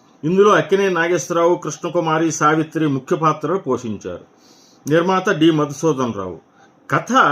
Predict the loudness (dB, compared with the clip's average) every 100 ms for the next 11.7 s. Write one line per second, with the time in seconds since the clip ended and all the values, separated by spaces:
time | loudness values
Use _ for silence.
0 | 0 0 0 0 0 -2 -2 -4 -4 -2
1 | 0 0 2 0 -2 -2 -4 -4 -2 2
2 | 4 4 2 -2 -2 -2 -4 -4 -2 -2
3 | -2 -6 -6 -4 -4 -6 -12 _ _ _
4 | _ _ _ _ _ _ _ _ _ -10
5 | -2 0 0 -2 -2 _ _ -2 4 6
6 | 6 6 2 -6 _ _ _ -10 -6 -4
7 | -2 -2 2 2 4 2 0 -2 -2 -2
8 | -2 0 0 -2 -2 0 2 0 -2 -8
9 | -6 -4 -2 0 0 0 0 2 0 -2
10 | 0 0 0 0 0 -2 -2 -2 -2 -2
11 | 0 -2 -2 -6 -6 -10